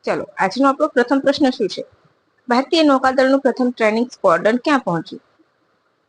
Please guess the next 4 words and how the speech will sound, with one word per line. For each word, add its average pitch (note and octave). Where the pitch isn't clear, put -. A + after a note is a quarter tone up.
સિંગાપુર, C4
ઓપ્શન B3+
બી D4
થાઈલેન્ડ, A3+